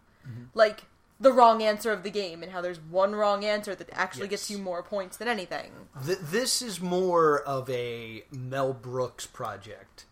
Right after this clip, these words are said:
Speaker 2: Mm-hmm.
Speaker 1: where Mel Brooks likes to push something until it's not a movie anymore.
Speaker 2: Right.
Speaker 1: And then we're like, "Nah, we're just kidding, come back." We're like, "Wait, there was a whole part where you just were on the set for the wrong movie, whatever, okay."
Speaker 2: Yeah, ninjas just attacked Paul Rubens.
Speaker 1: Nope, whatever,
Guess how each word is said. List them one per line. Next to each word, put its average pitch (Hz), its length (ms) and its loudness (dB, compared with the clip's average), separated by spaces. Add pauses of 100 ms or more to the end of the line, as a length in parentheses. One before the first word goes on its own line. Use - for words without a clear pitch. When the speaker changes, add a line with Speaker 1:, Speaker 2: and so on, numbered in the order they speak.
(120)
Speaker 2:
Mm-hmm. 226 320 -6
Speaker 1:
where 139 160 0
Mel 175 300 0 (180)
Brooks 160 400 -2
likes 135 300 -2
to 135 100 -8
push - 460 -6
something 139 420 -4
until 127 340 -8
it's 113 160 -10
not 113 240 -6
a 120 60 -8
movie 113 460 -10
anymore. 170 560 0
Speaker 2:
Right. - 520 0
Speaker 1:
And 151 160 2
then 156 140 2
we're 156 80 8
like, 156 160 4
"Nah, 165 220 10
we're 165 80 0
just 160 180 -4
kidding, 143 240 2
come 143 160 -6
back." 127 320 -6
We're 147 60 -12
like, 170 120 -10
"Wait, 302 360 -2
there 240 80 2
was 269 120 -4
a 262 60 2
whole 311 300 6
part 294 440 6
where 180 120 4
you 185 180 -2
just - 380 -6 (400)
were 202 180 6
on 262 160 12
the 208 80 6
set - 400 2
for 208 100 0
the 196 120 0
wrong 220 340 6
movie, 240 480 0
whatever, 185 560 6
okay." 117 480 0
Speaker 2:
Yeah, 254 140 2 (260)
ninjas 349 460 0
just 285 200 -10
attacked 277 440 -4
Paul 254 200 0
Rubens. 277 600 -6
Speaker 1:
Nope, 175 280 4
whatever, 123 440 0